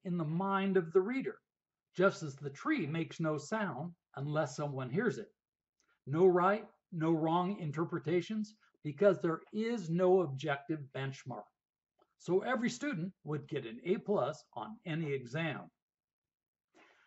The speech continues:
Others have argued against the individual reader-centered position and claim that the social nature of reading has the impact on creation of meaning. Of course,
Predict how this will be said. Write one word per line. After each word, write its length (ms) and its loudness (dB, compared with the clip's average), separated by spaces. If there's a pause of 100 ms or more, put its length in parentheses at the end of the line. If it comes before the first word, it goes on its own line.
(120)
Others 300 4
have 140 0
argued 500 0
against 400 -2
the 180 -4
individual 680 0
reader-centered 760 -2
position 520 -4 (260)
and 180 0
claim 340 0
that 180 0
the 80 -6
social 600 -2
nature 440 -2
of 140 -8
reading 420 -6 (500)
has 240 -2
the 220 -6
impact 600 -4 (120)
on 180 -4
creation 720 -4 (100)
of 220 -2
meaning. 420 -4 (1040)
Of 140 -6
course, 300 4